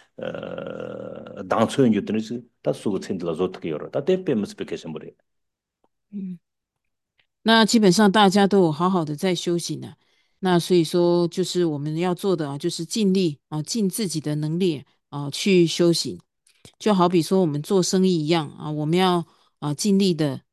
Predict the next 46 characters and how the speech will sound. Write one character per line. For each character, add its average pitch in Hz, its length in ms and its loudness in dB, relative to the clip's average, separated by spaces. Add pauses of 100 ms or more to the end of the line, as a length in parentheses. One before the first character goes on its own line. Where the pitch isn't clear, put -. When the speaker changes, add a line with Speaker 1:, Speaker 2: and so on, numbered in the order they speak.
(120)
Speaker 2:
啊， 147 180 -8
获 180 300 2
得 143 160 -4
啊， 135 180 -6
最 180 240 2
大 160 220 2
的 143 180 -2
啊， 139 140 -6
利 160 200 0
益。 156 280 -4 (340)
那 202 140 -2
同 185 200 0
样 214 200 2
的， 143 240 -4 (300)
那 165 120 -2
我 151 160 -2
们 160 420 -2
修 196 220 0
行 175 180 -2
的 156 80 -4
时 160 160 -6
候， 165 280 0
也 139 100 -10
要 160 140 0
尽 190 260 -4
我 143 100 -6
们 143 140 -8
自 - 100 -10
己 170 120 0
的 147 180 -4
能 151 340 -6
力， 180 240 -2 (280)
努 156 260 -2
力 185 300 -2 (180)
去 185 300 -2
修 180 260 2
行， 175 300 -6 (440)
获 202 220 2
得 143 240 -2
最 180 240 2
大 160 180 2
的 139 200 -4
这 156 240 -2
个 143 160 -2
利 156 200 0
益。 156 240 -4